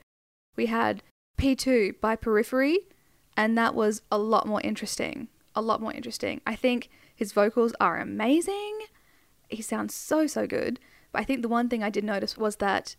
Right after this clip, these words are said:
I kinda thought that every song sounded a bit similar. But I think that's just to my untrained ear and, and not having listened enough to really, I guess, distinguish each song from each other. Because, you know, you listen to it as one,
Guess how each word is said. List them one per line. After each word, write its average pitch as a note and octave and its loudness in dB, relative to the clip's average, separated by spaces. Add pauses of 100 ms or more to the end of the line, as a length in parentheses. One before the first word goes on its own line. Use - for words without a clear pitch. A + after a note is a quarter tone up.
(140)
I G3+ -2
kinda G#3+ -2
thought G#3 2
that G#3+ -2
every G3+ 0
song G#3 0
sounded G3 -2 (920)
a G#3+ -2
bit G#3 -4
similar. A3+ 2 (960)
But - 4
I - 0
think G#3+ -2
that's - -4
just - -6
to G#3+ -8
my F#3+ 0
untrained F#3+ -6
ear F3 0
and, - -6
and G3+ -4
not F#3+ -4
having G3+ -6
listened G3 -6
enough G3+ -4
to G3 -4
really, G2 0 (580)
I G#3 -4
guess, G3+ -2
distinguish G3+ -2 (140)
each G#3+ -2
song G#3+ 2
from G#3 -4
each - -2
other. F#3 0
Because, G#3+ -2
you A3 0
know, F#3 0
you F3+ -2
listen A#3 0
to A#3+ 0
it - -2
as G#3 -2
one, G3+ 0